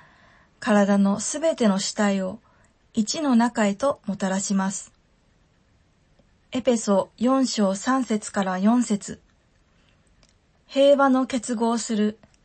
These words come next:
絆の中で、その霊の一を保つことを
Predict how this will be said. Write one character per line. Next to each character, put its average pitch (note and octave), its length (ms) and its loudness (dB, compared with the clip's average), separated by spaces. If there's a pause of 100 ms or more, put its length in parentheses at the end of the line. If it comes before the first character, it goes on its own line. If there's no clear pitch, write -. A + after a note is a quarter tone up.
絆 B3+ 420 2
の C4+ 140 2
中 C4+ 280 0
で、 F3 200 -8 (760)
そ - 200 -4
の G3 320 2
霊 C4+ 280 2
の A#3 180 4
一 G3 320 -4
を F3+ 120 -6
保 G#3+ 280 2
つ - 120 -16
こ G#3 160 -4
と F#3+ 220 -4
を E3+ 120 -10